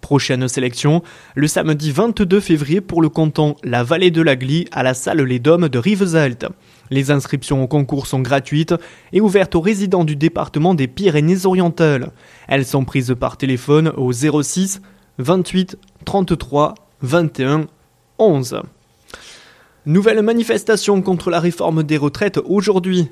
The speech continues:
À Perpignan, tout comme à Narbonne, le rendez-vous est fixé à dix heures trente à la médiathèque. Enfin, à Béziers, la mobilisation est prévue à dix heures trente à la Bourse du Travail.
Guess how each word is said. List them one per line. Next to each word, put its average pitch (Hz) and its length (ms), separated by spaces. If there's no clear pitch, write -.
À 147 100
Perpignan, 151 560
tout 139 180
comme 135 220
à 127 100
Narbonne, 156 600
le 143 160
rendez-vous 170 480
est 185 80
fixé - 260
à - 80
dix 165 260
heures 143 220
trente 190 260
à 143 60
la 127 80
médiathèque. 170 640
Enfin, 143 420
à 135 140
Béziers, 143 480
la 135 160
mobilisation 170 760
est 143 60
prévue 143 320
à 131 60
dix 165 260
heures 135 220
trente 175 420
à 127 120
la 120 100
Bourse 202 340
du 220 160
Travail. 143 520